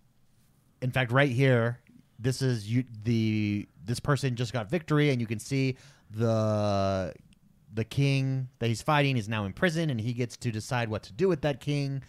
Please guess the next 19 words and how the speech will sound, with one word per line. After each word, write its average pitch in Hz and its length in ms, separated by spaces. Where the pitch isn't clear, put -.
Uh, 101 320
you 104 100
can 101 160
execute 123 540
them, 110 640
you 92 140
can 90 200
ransom 123 360
them, 104 280
you 98 100
can 98 80
do 95 100
whatever 90 240
you 85 80
want, 82 240
stuff - 200
like 82 120
that. 73 200
So, 80 180